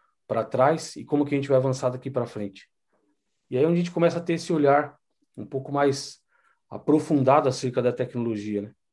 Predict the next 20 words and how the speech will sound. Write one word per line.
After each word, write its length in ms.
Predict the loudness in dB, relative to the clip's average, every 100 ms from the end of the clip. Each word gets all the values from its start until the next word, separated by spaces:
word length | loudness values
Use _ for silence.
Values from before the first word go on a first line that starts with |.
| _
Como 200 | -10 -4
que 80 |
a 20 | -4
gente 140 | 0
pode 200 | 0 0
explorar, 560 | 0 2 4 4 2 -4 _ _ _
extrair 380 | -16 -8 -2 0
o 40 | 4
melhor 320 | 4 6 4
disso 400 | 2 -4 -6 -16 _ _ 4
<clears throat> 260 | 4 4
de 80 | 0
uma 140 | 0
forma 280 | 2 2 2
que 80 | 0
seja 240 | -4 -2
simples 540 | -4 0 0 0 -8 -10 _ _ _ _
pro 160 | 4 4
usuário 300 | 6 4 2
final. 480 | -2 0 0 -4